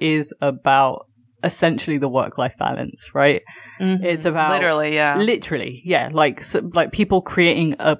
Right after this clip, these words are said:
Speaker 1: clean split between themselves so that they can deal with both without muddying the waters, um, of, of anything. And, uh, it's fascinating that this is a show that we're watching right now after, like, two and a bit years of,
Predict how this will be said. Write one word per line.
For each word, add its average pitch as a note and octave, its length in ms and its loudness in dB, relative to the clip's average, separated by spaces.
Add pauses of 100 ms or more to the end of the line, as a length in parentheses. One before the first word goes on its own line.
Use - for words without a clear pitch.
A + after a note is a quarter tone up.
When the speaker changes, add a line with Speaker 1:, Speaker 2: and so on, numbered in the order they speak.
(180)
Speaker 1:
clean G#3+ 380 2
split - 460 0
between D3+ 280 -2
themselves C#3+ 400 2
so D3+ 120 0
that C3 120 -4
they D3 140 2
can D3 220 -2
deal C#3 340 0
with C3 420 -2 (400)
both C#3+ 580 0
without C3 460 0
muddying C#3 600 0
the C3 80 -2
waters, C3 680 -6 (460)
um, C#3+ 500 2
of, C3+ 220 0
of C#3 220 -2
anything. C#3 640 -4
And, D3+ 500 -2 (400)
uh, F#3 160 2
it's A3 360 -2
fascinating G3+ 560 2
that F3 140 0
this E3 180 0
is D3+ 140 0
a C#3+ 140 -2
show C#3+ 240 2
that C3+ 140 0
we're C#3 160 2
watching C#3 400 0
right C3+ 180 0
now C#3 280 4
after, C#3 200 -2
like, C#3 280 -4
two D3 200 -2
and C3+ 80 2
a C3+ 40 0
bit B2+ 220 -2
years C3 360 -4
of, C3 180 -6